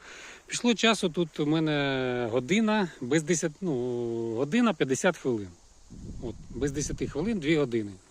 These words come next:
Пішло в мене на те, щоб розмітити рядок, викопати його на глибину десять-п'ятнадцять сантиметрів, потім розкласти цибулини, закопати, ну, засипати їх землею і заволочити. От, ну, це з урахуванням,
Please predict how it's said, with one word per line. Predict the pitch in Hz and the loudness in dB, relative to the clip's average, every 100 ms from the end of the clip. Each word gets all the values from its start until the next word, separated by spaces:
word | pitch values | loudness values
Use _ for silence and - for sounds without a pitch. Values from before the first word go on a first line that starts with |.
| - | -14
Пішло | 127 - 208 | -8 -4 0
в | |
мене | 160 139 | 0 0
на | 120 | 0
те, | - 160 | 2 2
щоб | - 139 | 0 -4
розмітити | 175 196 131 170 160 147 143 | 0 0 4 4 2 0 0
рядок, | 131 135 123 - - - - - - | 0 0 -4 -8 -20 -18 -20 -20 -2
викопати | 147 196 170 160 156 | 0 2 0 -2 0
його | 147 139 143 135 - - - - - | 2 2 2 -2 -10 -20 -20 -16 -4
на | 131 135 131 | 0 2 0
глибину | 127 135 139 143 131 | 0 2 2 2 4
десять-п'ятнадцять | 139 127 120 123 127 123 | 4 4 0 -2 -2 -2
сантиметрів, | 127 117 123 127 120 120 | -4 -4 -2 -2 -2 -4
потім | 110 170 151 135 | 0 0 2 -2
розкласти | 127 135 120 117 | 0 0 -2 -4
цибулини, | - 143 214 247 214 185 - - - | -4 -2 0 2 0 -2 -12 -16 -4
закопати, | 123 - 127 226 - | -2 -2 -2 -2 0
ну, | 165 160 | 2 4
засипати | 131 - 160 139 - | 2 0 0 0 0
їх | 123 | 0
землею | 127 202 240 233 208 147 - - | 2 2 2 0 0 -4 -8 -2
і | 233 | 2
заволочити. | 190 165 139 - 98 - - - - - - - - - | 2 2 0 -2 -10 -14 -20 -20 -20 -20 -20 -20 -20 -6
От, | 131 123 - | -2 -2 0
ну, | 233 233 | 2 4
це | 240 | 2
з | 196 | 4
урахуванням, | 180 156 147 123 120 135 190 196 | 4 4 2 2 2 2 2 0